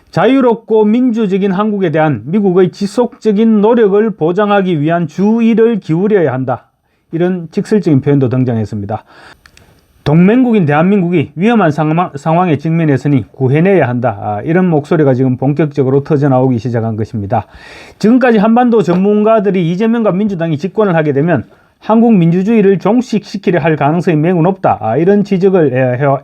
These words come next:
해오기는 했지만 미국 정치권에서 공개적으로 탄핵 반대 입장이 제기된 것은 처음입니다. 미국 조야는 물론이고 정치권에서조차 중국과 북한, 아, 중국, 북한과 연합한 세력이 남한을 점령하려는 데 대한 우려를 표시,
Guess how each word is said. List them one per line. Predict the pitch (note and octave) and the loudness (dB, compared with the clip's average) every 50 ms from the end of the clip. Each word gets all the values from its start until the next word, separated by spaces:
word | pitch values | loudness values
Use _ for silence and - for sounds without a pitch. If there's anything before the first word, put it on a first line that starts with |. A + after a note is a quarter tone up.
| _ _ - | _ _ 0
해오기는 | E3 E3+ F3 E3+ D3 B2+ | 0 0 0 0 0 0
했지만 | C3 B2+ B2 - C3 D3 C#3 G#2+ - _ - - - - - - | 0 -2 -2 0 0 0 0 0 -4 _ -20 -20 -20 -20 -8 -2
미국 | - A3+ B3+ A#3 E3+ | 0 2 2 2 2
정치권에서 | - F#3 G#3+ A3 - A#3+ - A3 E3+ C#3+ C#3 - D#3+ A2+ - | 2 2 0 2 0 0 -2 0 0 0 0 0 -2 -2 -2
공개적으로 | - B2+ C3+ D3 D#3+ A3 A#3+ A3+ A3+ F#3+ G3 G3+ G#3 G#3 G3+ G3+ | -2 -2 0 2 2 2 2 2 2 2 2 2 2 2 0 -2
탄핵 | - F#3+ F#3+ G3 G#3 G#3 G#3 _ _ | -2 -2 0 2 0 0 -2 _ _
반대 | - C3 D3 E3 F3 F3 F#3+ F3+ E3+ | -2 -2 -2 0 -2 -2 0 0 0
입장이 | D#3 D3+ - D#3 D#3 D#3+ D#3 C#3 | -2 -2 -4 -4 -2 -2 -2 -2
제기된 | - C3 C3 C3+ C3 B2+ | -2 -2 -2 -2 -2 -2
것은 | C3 C3 B2+ - A#2 G#2+ | -4 -4 -4 -6 -8 -6
처음입니다. | - D3+ C#3 C3 B2+ A2+ G#2+ G#2+ G#2 A#2+ G#2+ - - _ - - - - - - - - - - - _ | -4 -4 -2 -2 0 -2 -2 -2 -2 -4 -4 -4 -6 _ -20 -20 -20 -20 -20 -20 -20 -20 -20 -20 -4 _
미국 | F3 A3+ A#3 A#3+ F#3 - | 2 2 4 2 2 2
조야는 | - F#3 G#3 A#3 B3+ C4 A#3 | 2 2 2 2 2 2 2
물론이고 | F#3+ E3+ E3+ E3+ F3 E3 D3+ D#3+ E3 A2+ F#2 - _ | 0 0 0 -2 0 0 0 0 0 -2 -4 -10 _
정치권에서조차 | - F3 A3 G#3+ - C4 A#3 - A3+ G#3+ G3 F3+ D3+ D#3 C#3+ D3 C#3+ C#3 - F3 C#3+ - - _ _ _ _ | -2 -2 -2 0 0 -4 -4 -2 -2 0 0 0 -2 -2 -2 -2 -2 0 0 0 0 0 -4 _ _ _ _
중국과 | _ - G#3 A3+ A#3+ A#3 G#3+ A3 G#3 G#3 - - G#3 G3+ G#3+ G#3 G#3 | _ -2 0 2 2 2 2 2 0 -2 -2 0 2 2 2 0 0
북한, | G3 - - - G3+ G3 E3 B2 - - | -4 -6 -2 -2 -2 -2 -2 -2 -8 -10
아, | C3+ C3 B2 A#2 A#2 - | -10 -10 -8 -10 -8 -4
중국, | G#3+ A#3 B3 G#3+ G#3 - | -2 -2 0 -2 -2 -4
북한과 | - F#3+ - - A#3 A3+ G#3 F#3+ D3+ E3 | -6 -10 -4 -2 -2 0 2 2 2 2
연합한 | F#3+ G3 E3 E3 D3 C#3 | 2 2 0 0 -2 0
세력이 | C#3+ D#3 D3 D3+ D3 D#3+ D#3 A#2+ | 0 0 0 0 0 0 -2 -2
남한을 | G#2+ A2+ A2+ A#2+ C#3 E3+ F#3+ G3+ G3+ G3+ G3 | -2 -2 -2 0 0 2 2 2 2 2 2
점령하려는 | - - E3 F3+ F#3+ G3 G3+ G3+ G3+ G3 E3+ G#3+ G#3 G3+ F3+ E3 D#3 C#3+ C#3 | 0 0 0 2 2 2 2 2 0 0 0 0 0 2 0 0 0 0 0
데 | C#3 C3+ | -2 -2
대한 | A#2+ C3+ C3+ D3 D3+ | 0 0 0 0 0
우려를 | D3 E3 F#3 F#3+ F3 C#3+ C3 A#2 | 0 0 0 0 2 0 -2 -4
표시, | - - C#3+ C#3 - | -2 -4 -6 -6 -6